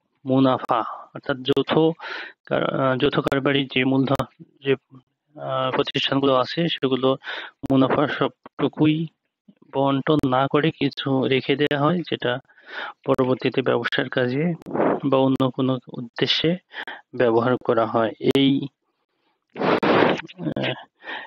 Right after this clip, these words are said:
এই অবন্টিত মুনাফা কি করা হয়? আহ, এখানে জাতীয় আয়ের হিসাব থেকে বাদ দিতে হবে, বাদ দিতে হয়, বাদ দিয়েই জাতীয় ব্যক্তিগত আয় হিসাব করা হয়।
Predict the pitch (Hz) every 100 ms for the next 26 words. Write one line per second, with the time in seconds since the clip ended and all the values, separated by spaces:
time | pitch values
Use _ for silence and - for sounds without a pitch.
0 | - - 139 - - 139 143 165 165 156
1 | 156 135 123 117 - 139 175 190 - _
2 | _ _ _ _ 143 131 143 135 185 -
3 | _ _ - - - - _ - - -
4 | - - - 170 135 131 131 - 131 160
5 | 208 - _ _ _ _ _ _ _ _
6 | 127 131 120 131 127 131 - 123 - 123
7 | 127 - 208 247 - - - _ 113 110
8 | 113 - 117 117 117 107 107 - - _
9 | _ _ _ 127 110 - - - 110 -
10 | 107 131 131 127 117 - 131 170 165 120
11 | - 117 120 - - - - _ - 120
12 | - 123 113 123 113 110 120 - 151 165
13 | - 156 147 127 113 104